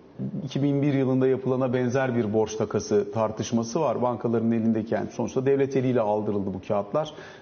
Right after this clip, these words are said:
E, devlet bu kağıtları, hazine bu kağıtları geri alır. Karşılığında güncel faizde yeni kağıtlar verir ve böylelikle bir borç takası gerçekleştirilmiş olur şeklinde.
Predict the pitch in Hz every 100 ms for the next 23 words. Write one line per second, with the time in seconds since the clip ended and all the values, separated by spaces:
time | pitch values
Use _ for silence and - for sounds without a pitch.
0 | - 113 113 131 123 123 127 127 117 117
1 | 113 110 117 113 113 113 113 107 110 131
2 | 156 127 156 - 160 139 123 - 120 117
3 | 123 - 127 127 120 120 120 113 110 107
4 | 120 120 117 117 117 120 113 107 127 147
5 | 135 123 120 113 - 139 123 127 127 -
6 | 117 117 123 113 - 107 107 - 110 107
7 | 101 117 110 113 - 110 - 117 -